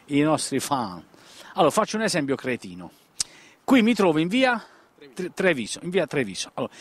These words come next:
se io dovessi fare a primo acchitto, senza conoscere, eh, per quale motivo questa struttura, allora, che sta inquadrando adesso il buon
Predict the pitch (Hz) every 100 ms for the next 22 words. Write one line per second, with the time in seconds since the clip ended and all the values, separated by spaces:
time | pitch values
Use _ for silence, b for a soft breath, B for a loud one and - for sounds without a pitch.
0 | B - 285 277 226 196 170 131 110 98
1 | 147 - 226 180 139 - 98 - 95 -
2 | 220 185 160 151 151 120 - 113 104 98
3 | B B B - - 165 156 - 214 175
4 | 160 170 131 113 - 214 - - 147 -
5 | 156 - 175 135 107 98 - 135 127 110
6 | - B B 160 - 185 147 156 160 165
7 | 143 139 165 - 135 123 147 135 120 156
8 | 160 143 127 127